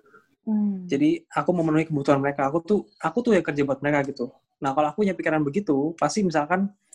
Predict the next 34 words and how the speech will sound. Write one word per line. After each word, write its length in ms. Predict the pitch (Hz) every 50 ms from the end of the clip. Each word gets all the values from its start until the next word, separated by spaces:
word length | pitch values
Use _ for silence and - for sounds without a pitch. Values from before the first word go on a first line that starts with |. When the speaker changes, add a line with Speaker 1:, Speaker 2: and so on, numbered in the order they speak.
| - - - - _ _ _ _ _ _
Speaker 2:
eh, 240 | 147 135 131 127 123 - 127
aku 240 | - - - 196
nggak 160 | 185 156 131 131 135
takut 120 | - 160 -
buat 160 | - 147 143 139
bantu 240 | 131 135 135 147
mereka, 400 | 143 147 165 175 - - 151 143
nolong 320 | 143 143 143 135 135 135 135
mereka, 480 | 139 160 170 165 - - 143 139 139
kasih 240 | 139 - 135 135 151
gaji 240 | 143 147 139 - -
Speaker 1:
Hmm. 60 | 160 160
Speaker 2:
yang 60 | 151
bagus, 460 | 147 147 151 147 143 143 143 143 143 - -
yang 80 | 135 147
adil 320 | 143 147 151 156 151 143
buat 160 | 139 139 139 139
kita 240 | - 151 - 147
dan 160 | 139 139 135 135 135
dia. 400 | 143 147 139 135 131 127 131 135 - _ _ _ _ _ _
Speaker 1:
Hmm. 240 | 233 214 107 208
Speaker 2:
Terus, 320 | - 160 156 - - - - _ _ _ _ _ -
nah, 160 | 160 143 135
kalau 160 | 135 131 139 151
gitu 160 | 170 226 220
pasti 240 | 196 202 202 254 220
mereka 320 | 208 208 247 247 - -
happy 240 | - - 170 175 185
juga 240 | 180 226 185 185 175 -
dan 100 | 156 151 156
respect 240 | 156 151 - 185 156
sama 160 | - 151 139
kita. 400 | 135 139 143 - 139 127 127 123 - _ _ _ _ _ _
Speaker 1:
Hmm. 480 | 233 233 233 226 220 214 208 208 208